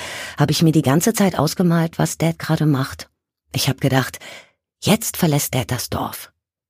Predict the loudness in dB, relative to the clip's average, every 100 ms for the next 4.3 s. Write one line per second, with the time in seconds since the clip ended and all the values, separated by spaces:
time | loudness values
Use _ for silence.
0 | _ 0 0 0 -4 -2 0 0 2 2
1 | 0 2 2 2 4 4 2 -2 -4 -6
2 | -12 -18 _ _ _ _ 0 0 0 -2
3 | 0 0 0 -2 -4 -4 -4 -4 -6 -8
4 | -8 -8 -12